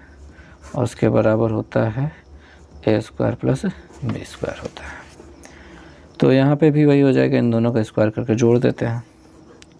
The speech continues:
बड़ा सा under root बनाते हैं और लिखते हैं कि under root छः plus under root दो बटे छः whole square plus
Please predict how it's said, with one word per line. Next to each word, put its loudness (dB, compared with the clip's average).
बड़ा 2
सा -2
under 2
root 2
बनाते 0
हैं 0
और 2
लिखते 0
हैं -6
कि 0
under 2
root 2
छः 2
plus 0
under 2
root 2
दो 4
बटे -6
छः 0
whole -4
square -4
plus -2